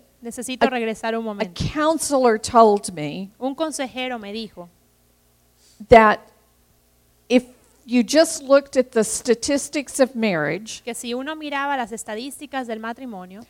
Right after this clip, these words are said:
Speaker 2: if the person who was left
Speaker 1: la persona que había sido dejada
Speaker 2: would just wait long enough,
Speaker 1: esperaba suficiente tiempo,
Speaker 2: the person who left
Speaker 1: la persona que se fue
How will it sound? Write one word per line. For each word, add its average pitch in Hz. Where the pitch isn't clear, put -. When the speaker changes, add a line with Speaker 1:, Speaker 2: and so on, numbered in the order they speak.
Speaker 2:
if 247
the 233
person 311
who 277
was 220
left 202
Speaker 1:
la 233
persona 311
que 294
había 262
sido 277
dejada 202
Speaker 2:
would 247
just 262
wait 262
long 208
enough, 160
Speaker 1:
esperaba 269
suficiente 294
tiempo, 196
Speaker 2:
the 214
person 262
who 247
left 233
Speaker 1:
la 214
persona 269
que 233
se 214
fue 269